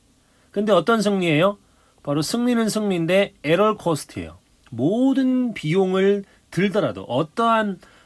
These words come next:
어, 희생을, 어, 이 들게 하덜-, 하더라도 얻게 되는 승리. 그쵸? 그리고 또 승리죠. 어떤 승리예요? In spite of all terror. 모든 공포에도 불구하고 승리.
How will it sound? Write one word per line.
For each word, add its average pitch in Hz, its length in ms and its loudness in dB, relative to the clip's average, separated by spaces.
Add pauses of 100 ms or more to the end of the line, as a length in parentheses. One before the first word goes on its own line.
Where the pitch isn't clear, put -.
어, 110 140 -8
희생을, 190 720 -2 (1120)
어, 92 540 -8
이 117 220 -6
들게 202 300 2
하덜-, 170 380 4
하더라도 214 920 4
얻게 160 240 0
되는 147 200 2
승리. 92 380 -8 (240)
그쵸? - 300 -10 (460)
그리고 220 240 -2
또 233 140 -2
승리죠. 214 560 0
어떤 151 260 -4
승리예요? 156 480 2 (440)
In 175 200 2
spite 190 600 -2
of 127 420 -2
all 175 400 4
terror. - 360 -14 (400)
모든 254 640 4
공포에도 208 800 2
불구하고 196 800 2
승리. 104 400 -6